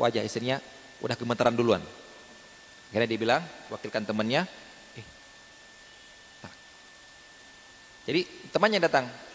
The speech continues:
"Saya wa-, saya diwakilkan oleh suami Anda untuk," tak. Jadi walaupun dilempar, lempar sendal nggak apa-apa, teman kita kok dilempar bukan saya gitu.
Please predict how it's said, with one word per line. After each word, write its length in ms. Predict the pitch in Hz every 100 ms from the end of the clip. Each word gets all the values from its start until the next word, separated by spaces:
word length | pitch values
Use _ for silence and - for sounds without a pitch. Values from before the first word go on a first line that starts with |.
| - - -
"Saya 240 | 143 170
wa-, 240 | 165 - - - -
saya 320 | 135 156 175
diwakilkan 400 | 156 143 156 165
oleh 160 | 156 143
suami 320 | 143 143 139
Anda 240 | 147 170
untuk," 320 | 151 139 214 - - - - -
tak. 160 | 110 107 110 98 - - - - - 104 -
Jadi 160 | 113 123
walaupun 320 | 127 113 123
dilempar, 400 | 117 110 107 113 107 -
lempar 260 | 117 117 113
sendal 240 | 113 135
nggak 300 | 113 113 107
apa-apa, 200 | 107 117 101 101 101 104 - - -
teman 200 | 107 113 113
kita 180 | 117
kok 80 | 104
dilempar 400 | 101 101 98 101
bukan 160 | 95 107
saya 240 | 101 92
gitu. 160 | 92